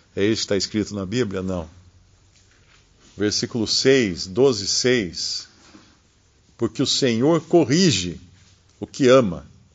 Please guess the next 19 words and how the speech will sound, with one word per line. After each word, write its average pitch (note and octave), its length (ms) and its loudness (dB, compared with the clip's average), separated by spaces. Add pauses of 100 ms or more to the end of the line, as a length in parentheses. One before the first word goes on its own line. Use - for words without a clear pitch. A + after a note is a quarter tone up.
(520)
e A2+ 80 0
açoita A#2 800 0 (480)
a A2 80 -2
qualquer C#3 640 4
que D3 160 -8
recebe A#2 640 0
por A2 240 -6
filho." E2+ 500 -6 (1120)
Esse F#3+ 280 2
é - 20 4
o D3+ 40 0
tratamento B2 560 -2
que A#2 80 -8
o - 20 -6
Senhor G2+ 220 -2
dá D3+ 280 0 (260)
aos A#2 160 0
seus E3+ 220 0
filhos. B2 380 0